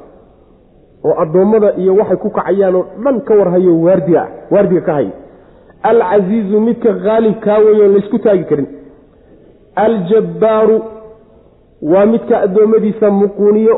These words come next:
oo qasta wey. Wax alla wuxuu damacsan yahay yuu mariyaa. Almutakabbiru midka isweynaysiiye wey.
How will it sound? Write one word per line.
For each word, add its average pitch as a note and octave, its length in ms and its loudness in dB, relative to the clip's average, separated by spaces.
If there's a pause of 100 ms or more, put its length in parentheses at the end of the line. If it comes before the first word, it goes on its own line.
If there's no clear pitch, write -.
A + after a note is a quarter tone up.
oo F#3+ 60 0
qasta G3 380 -2
wey. D3+ 180 2 (260)
Wax F3+ 160 -2
alla G#3 160 2
wuxuu G#3+ 280 2
damacsan G3+ 560 0
yahay D3+ 180 0 (580)
yuu D#3+ 240 0
mariyaa. D3 460 2 (840)
Almutakabbiru A3 1120 0 (920)
midka A3+ 440 -2
isweynaysiiye G3+ 880 0
wey. D3+ 180 0